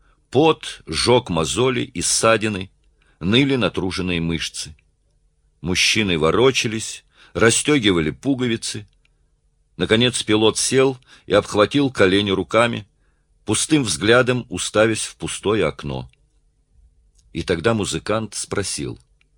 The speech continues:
«Хотите, я сыграю?» Молчание длилось минуту. Прямоугольник слепящего окна отражался в неподвижных глазах пилота. «Сыграй»,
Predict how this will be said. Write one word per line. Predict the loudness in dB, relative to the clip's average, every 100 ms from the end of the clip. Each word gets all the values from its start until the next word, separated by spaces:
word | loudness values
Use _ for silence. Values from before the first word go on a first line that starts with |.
| _ _ _ _ _ _
«Хотите, | -4 -2 -4 -4
я | -4 -2
сыграю?» | -4 -6 -6 -6 -8 -16 _ _ _ _ _ _ _ _ _ _ _ _ _ _ _ _ _ _ _ _ _
Молчание | -2 -2 2 2 2 0
длилось | -2 -2 0 -2 -2
минуту. | -2 0 -2 -4 -10 _ _ _ _ _ _ _ -20 -20 _
Прямоугольник | -4 2 4 6 6 4 0
слепящего | 0 0 4 4 4 2 2 0
окна | 0 -2 0 0 0 -4 _ _ _ _
отражался | 2 4 4 6 6 4 0
в | 0
неподвижных | 2 2 2 -4 -2 -4
глазах | -2 0 0 -4
пилота. | -6 -4 -2 -4 -8 -20 _ _ _ _ _ _ _ _ _ _ _ _ _ _ _ _ _
«Сыграй», | -2 -2 2 2 2 -2